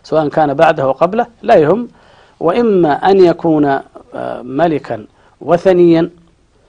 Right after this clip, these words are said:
وتكون الكتابة الم-، المنسوبة إلى شريعته أنها بوحي من الشمس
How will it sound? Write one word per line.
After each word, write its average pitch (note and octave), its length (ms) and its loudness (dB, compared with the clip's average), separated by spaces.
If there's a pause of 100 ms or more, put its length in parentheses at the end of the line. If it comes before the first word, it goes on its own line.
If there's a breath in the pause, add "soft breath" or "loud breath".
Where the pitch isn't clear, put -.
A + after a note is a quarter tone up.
(140)
وتكون D3+ 1120 -2
الكتابة D3+ 480 2
الم-، C3+ 260 -4
المنسوبة C3+ 560 -4
إلى C#3+ 380 -2
شريعته C3+ 520 -6 (340 soft breath)
أنها C#3+ 260 -2
بوحي D3 400 -4
من C#3 140 -4
الشمس C#3+ 640 -2